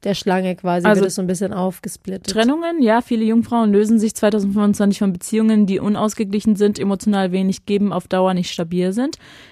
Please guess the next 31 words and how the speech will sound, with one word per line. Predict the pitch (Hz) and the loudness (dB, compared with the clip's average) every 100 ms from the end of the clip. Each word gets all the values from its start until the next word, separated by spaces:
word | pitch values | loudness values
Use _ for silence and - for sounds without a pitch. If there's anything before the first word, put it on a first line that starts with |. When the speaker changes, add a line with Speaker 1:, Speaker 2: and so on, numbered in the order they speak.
| - | -2
Speaker 2:
Aber | 190 214 | 2 2
nicht | 220 - | 2 0
aus | 160 - | -4 -6
Drama, | 185 196 214 208 | -2 0 2 0
sondern | 185 185 175 | 0 0 0
weil | 175 175 | 0 0
du | 170 214 | 0 -2
besser | 165 180 - 185 160 | -2 -4 -4 -4 -4
weißt, | 160 185 - - | -6 -8 -10 -8
was | 165 - | -8 -2
du | 185 160 | 0 2
wert | 180 175 180 - | 2 0 -2 -8
bist. | 127 - - - - _ - - - - | -6 -6 -10 -14 -18 _ -20 -20 -20 -2
Neue | 196 214 208 | 2 6 6
Liebe, | 175 196 208 262 294 - | 4 2 4 2 2 0
die | 190 | -2
Chancen | 185 220 226 254 220 | 0 2 0 2 2
sind | 214 | 0
extrem | 220 - 226 196 185 | -2 0 2 4 2
gut. | 196 240 240 _ - | 2 2 0 _ -2
Zweitausendfünfundzwanzig | 208 196 202 202 196 190 202 196 208 | 2 4 4 2 2 0 0 0 -2
bringt | - 202 185 | -2 -2 0
Jungfrauen | 208 202 - 196 202 196 - - - | 0 0 -2 0 0 -2 -8 -20 -6
sichere, | 196 214 247 208 185 | -2 0 2 2 2
reife | 180 190 196 | 0 0 -2
Beziehungen, | 175 - 214 226 233 233 - | -6 -4 0 2 4 2 2
Partner, | 190 202 214 202 | 0 2 2 0
die | 175 | 0
wirklich | 190 190 - | -2 -4 -4
zuverlässig | 202 226 208 - - | -4 0 0 0 0
sind, | 202 | 0